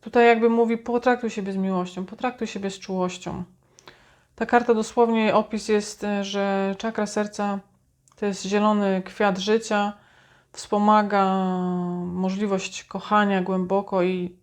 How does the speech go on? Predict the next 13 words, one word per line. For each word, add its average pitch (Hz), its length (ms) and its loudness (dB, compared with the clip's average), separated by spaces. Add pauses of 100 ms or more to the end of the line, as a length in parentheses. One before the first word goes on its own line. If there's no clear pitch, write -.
bezwarunkowo. 190 1040 0 (1120)
Y, 196 40 4
jego, 196 760 4
jej, 202 380 0
jej 202 260 4
jakby 185 680 0
uzdrawiające 196 640 0
właściwości 196 760 -2 (340)
harmonizują 196 840 2 (260)
umysł 196 380 -2
i 175 60 -14
ciało, 180 360 0
tak? 196 340 -8